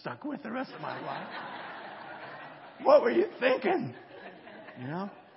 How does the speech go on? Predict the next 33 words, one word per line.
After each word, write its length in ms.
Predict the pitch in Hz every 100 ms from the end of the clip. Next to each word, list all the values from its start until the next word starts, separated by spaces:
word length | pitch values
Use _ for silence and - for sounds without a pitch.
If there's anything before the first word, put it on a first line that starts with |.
| - - - - - - -
Um, 280 | 139 120 104 - _ _ _ _ _ _ -
and 100 | 160
I'm 200 | 160 143
thinking, 380 | 151 127 117 113 107 _ _ _ _ _ _ _ _ 156
"Oh, 120 | 117 -
God, 260 | 120 95
don't 220 | 127 120
let 140 | 113 - 120
me 80 | 117
mess 180 | 113 - -
this 140 | - -
up. 160 | - _ _ _ _ _ _ _ _ _ _ _ _ _ _ _ _ 120
This 100 | 131
is 120 | 131
important. 440 | 127 117 113 120 113
I 40 | 131
know 300 | 127 131 107
it's 100 | -
important. 380 | 104 98 107 104 -
Don't 340 | 151 139 131 -
let 180 | 135 131 131
me 120 | 110
mess 220 | 120 123 - _ 135
this 140 | 117 - _ _ _ _ 127
up." 320 | 135 123 - _ _ _ _ _ _ _ _ _ -
This 160 | 160 175
is 160 | 143
really 280 | 156 160 160
important. 520 | 135 131 123 117 120 120 _ _ _ _
But 80 | 156
our 140 | 208
culture 440 | 214 190 214 - 156 -
says 280 | 147 143